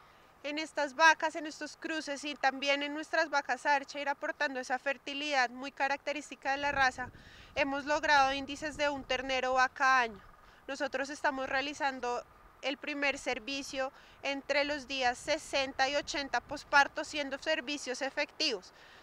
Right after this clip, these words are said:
En esos servicios, entre el primer y el segundo servicio, la totalidad de nuestro hato ya está preñado.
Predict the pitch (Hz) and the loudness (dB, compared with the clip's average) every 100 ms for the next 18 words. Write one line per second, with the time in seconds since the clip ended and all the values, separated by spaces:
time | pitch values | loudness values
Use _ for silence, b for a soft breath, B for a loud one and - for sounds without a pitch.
0 | B 254 269 277 - 302 339 311 285 294 | B -2 0 0 -2 0 0 0 -6 -6
1 | 285 - 285 - 277 277 277 269 262 262 | -10 -12 -12 -4 -4 -4 -8 -6 -4 -4
2 | 269 320 285 254 294 294 269 262 302 - | -4 -8 -8 -8 -6 -6 -8 -6 -6 -8
3 | - - 277 277 277 269 269 269 240 240 | -12 -2 -2 0 0 0 2 2 2 0
4 | 247 - 269 269 262 - 330 B B B | -6 -4 2 4 4 2 -12 B B B
5 | - 262 240 233 - 240 - 240 277 294 | -2 6 6 6 0 0 0 -2 6 6
6 | 202 | 6